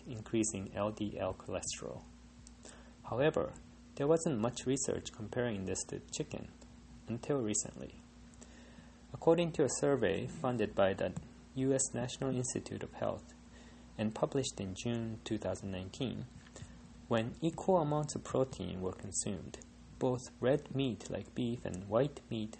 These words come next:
like chicken equally raised the L D L cholesterol level, concluding that there's no basis in choosing chicken over beef in terms of cardiovascular disease concerns. As already known previously, getting the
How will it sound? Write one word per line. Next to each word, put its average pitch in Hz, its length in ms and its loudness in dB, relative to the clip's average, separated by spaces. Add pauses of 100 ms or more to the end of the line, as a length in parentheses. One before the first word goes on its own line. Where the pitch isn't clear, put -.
(100)
like 95 200 -4
chicken - 540 -2
equally 101 640 0 (140)
raised 95 380 0
the - 120 2
L 95 140 2
D 95 200 -4
L 95 140 -2
cholesterol - 640 0
level, - 340 -4 (720)
concluding 117 760 4
that 101 160 2 (100)
there's 117 300 4
no 147 180 4
basis 151 460 4 (100)
in 101 160 -2
choosing 123 460 0
chicken 98 440 0
over 98 280 0
beef 117 300 2 (140)
in 101 140 -2
terms 104 380 -2
of 95 160 -6
cardiovascular 98 840 0
disease - 440 -2
concerns. - 600 -8 (1080)
As 120 140 2
already 110 400 4
known 107 260 0
previously, 120 760 0 (380)
getting 127 280 6
the 135 60 2